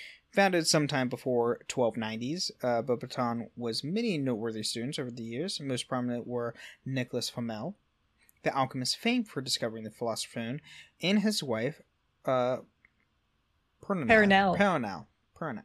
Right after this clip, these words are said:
Speaker 2: Pernell.
Speaker 1: Pe-, Pel-, yeah, that, her.
Speaker 2: <laughs>
Speaker 1: Words.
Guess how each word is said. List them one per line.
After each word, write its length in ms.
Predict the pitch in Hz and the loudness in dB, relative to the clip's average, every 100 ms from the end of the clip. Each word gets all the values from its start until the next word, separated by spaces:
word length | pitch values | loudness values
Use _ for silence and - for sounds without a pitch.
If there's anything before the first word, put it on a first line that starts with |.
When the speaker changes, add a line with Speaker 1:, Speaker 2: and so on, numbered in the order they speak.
| - | -2
Speaker 2:
Pernell. 480 | 208 196 196 - 190 | 2 4 4 2 -4
Speaker 1:
Pe-, 60 | - | -4
Pel-, 280 | 185 165 - | -4 -4 -4
yeah, 300 | 147 143 110 | 2 4 4
that, 240 | 135 143 - - | 2 0 -2 -4
her. 300 | 170 139 - - _ - - | 0 0 0 -10 _ -6 4
Speaker 2:
<laughs> 20 | 349 - - 330 320 277 | 6 6 6 6 8 10
Speaker 1:
Words. 560 | 175 - - 254 - | 12 10 8 4 2